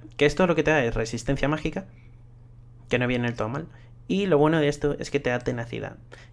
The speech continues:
que lo que hace es reducir el treinta por ciento la duración de aturdimiento, ralentización, provocación, miedo, silencio, ceguera, cambio de forma e inmovilizaciones.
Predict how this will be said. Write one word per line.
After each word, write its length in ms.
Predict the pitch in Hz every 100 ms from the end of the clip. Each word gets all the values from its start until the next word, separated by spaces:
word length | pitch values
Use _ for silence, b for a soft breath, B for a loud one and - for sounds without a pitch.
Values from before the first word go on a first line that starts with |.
| -
que 100 | 127
lo 80 | 127
que 80 | 147
hace 140 | 165
es 60 | 147
reducir 320 | 147 147 143
el 80 | 139
treinta 240 | 139 131
por 100 | 123
ciento 220 | - 143
la 120 | 139 113
duración 380 | 110 107 123
de 60 | 117
aturdimiento, 580 | 107 110 107 123 139 139
ralentización, 720 | 123 117 104 107 107 135 131
provocación, 580 | 123 110 113 - 127 120
miedo, 340 | 131 135 127
silencio, 440 | - 117 120 123
ceguera, 480 | 123 113 127 131 123
cambio 300 | - 123 123
de 100 | 117
forma 400 | 113 123 131 135 - -
e 140 | 135
inmovilizaciones. 1000 | 139 131 113 110 110 110 104 110 107 -